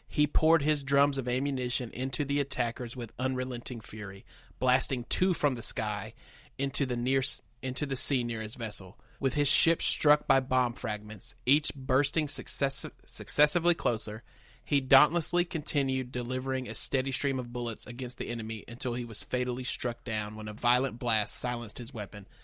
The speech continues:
and forced shrapnel into his gun shield. By his expert marksmanship, unwavering perseverance, and cool courage, it used that exact word, cool courage, in the face of tremendous odds, Signalman Third Class Gerzak contributed materially to the success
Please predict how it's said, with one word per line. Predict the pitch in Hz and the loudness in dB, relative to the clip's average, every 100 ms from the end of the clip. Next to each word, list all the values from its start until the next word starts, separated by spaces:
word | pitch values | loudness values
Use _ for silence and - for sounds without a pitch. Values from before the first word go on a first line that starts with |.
| - - | -20 -12
and | - 113 | -10 -4
forced | 131 120 | -2 0
shrapnel | - 123 - 104 | 0 0 -2 -8
into | 101 - | -10 -8
his | 110 101 | -10 -8
gun | 104 95 | -8 -8
shield. | - 92 82 - - | -8 -10 -12 -16 -6
By | 113 | -2
his | 123 123 - | -2 -4 0
expert | 139 - 156 160 | 0 2 2 2
marksmanship, | 123 123 113 - 120 - 123 117 - | 2 -4 -4 -6 -4 -4 -4 -6 -8
unwavering | - 127 123 131 139 135 | -6 -2 0 0 0 -2
perseverance, | 143 135 - 117 120 117 101 | -2 -2 -4 -6 -6 -6 -8
and | - 113 - | -6 -6 -2
cool | - 175 180 190 | 6 8 8 6
courage, | - 156 127 110 110 - - | 4 4 4 0 -6 -12 -10
it | 120 | -10
used | 113 123 123 | -6 -6 -6
that | 107 | -10
exact | 101 113 113 - | -10 -10 -12 -12
word, | 113 101 95 | -14 -14 -12
cool | - 165 156 | 0 2 4
courage, | - 147 127 131 - - - - - - - - | 6 6 6 2 -2 -8 -14 -20 -20 -20 -18 -4
in | 143 | -2
the | 135 | -2
face | - 147 151 | 6 6 6
of | 131 | 2
tremendous | - 131 131 151 151 | 0 -2 2 2 2
odds, | 127 117 110 | 2 0 -2
Signalman | - 135 139 135 | 0 0 0 -4
Third | - 131 123 | -2 -2 -2
Class | - 120 - | -4 -6 -6
Gerzak | 127 123 120 117 - - - - - - - | -6 -6 -6 -8 -10 -20 -20 -20 -20 -20 -10
contributed | 123 - 139 131 123 | -4 2 2 2 0
materially | 120 - - 156 156 156 151 | -2 0 2 4 4 4 0
to | 143 - | -2 -4
the | 135 | -2
success | 120 - - 139 135 127 - | -2 0 2 4 2 2 -2